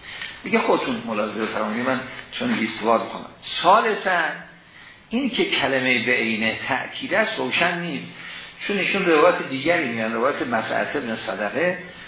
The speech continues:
کل شیء، بله. ببخشید، در روایت مسعد بن صدقه، کل شیء هو لک حلال، میگن بد نیست. اما روایت عبدالله بن سنان اینطوره،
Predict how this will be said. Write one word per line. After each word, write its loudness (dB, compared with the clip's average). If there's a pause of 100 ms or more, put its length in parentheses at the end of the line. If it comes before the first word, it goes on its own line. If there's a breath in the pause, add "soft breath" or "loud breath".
(240 loud breath)
کل 4
شیء، 4 (360)
بله. 4 (2000)
ببخشید، 2
در 2
روایت 2
مسعد -2
بن -8
صدقه، -2
کل -2
شیء 4
هو -2
لک -2
حلال، 2
میگن -2
بد 2
نیست. -6
اما 4 (460 loud breath)
روایت 6
عبدالله 0
بن -8
سنان 2 (460)
اینطوره، -4